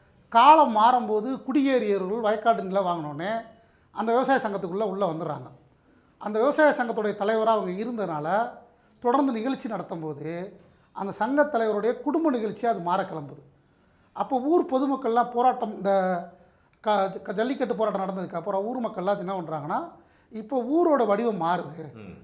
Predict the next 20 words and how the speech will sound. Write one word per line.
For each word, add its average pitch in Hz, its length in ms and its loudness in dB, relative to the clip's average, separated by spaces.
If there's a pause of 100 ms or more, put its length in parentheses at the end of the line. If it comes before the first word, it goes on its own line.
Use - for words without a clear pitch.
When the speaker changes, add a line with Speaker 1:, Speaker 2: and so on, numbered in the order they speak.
(120)
Speaker 1:
ஆனா 233 220 2
அனைத்து 247 320 0
சமூகத்தையும் 233 540 -2
இணைச்சிக்கிறோம்ன்ற 185 500 -8
ஒரு 180 160 -6
கோரிக்கையை 202 480 -4
முன்வைக்கிறாங்க. 165 520 -10 (240)
Speaker 2:
ம், 104 40 -20
ம். 85 440 -18
Speaker 1:
இது 226 120 2
ரெண்டு 285 300 2
வந்து 262 360 -2
மதுரை 214 580 2 (100)
உயர்நீதிமன்றத்துல 214 720 -2
வழக்கா 220 280 2
நடந்ததுல 165 580 -4 (580)
உயர்நீதிமன்றம் 254 640 0
ஒரு 247 140 2
தீர்ப்பு 220 320 -6
கொடுத்துருக்காங்க. 147 420 -10